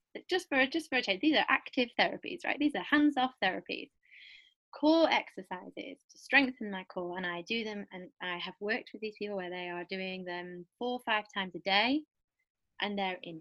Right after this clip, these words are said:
pain when they do it, they're in pain after they do it,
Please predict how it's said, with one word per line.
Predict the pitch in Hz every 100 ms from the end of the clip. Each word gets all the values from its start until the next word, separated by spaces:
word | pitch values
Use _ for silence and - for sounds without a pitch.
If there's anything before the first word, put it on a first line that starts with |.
| - -
pain | 208 226 247
when | 254 247
they | 254
do | 247 262
it, | 294 339 _ _ _ -
they're | 185
in | 185 180
pain | 170 165 175
after | 202 - 269
they | 277
do | 277 277
it, | 302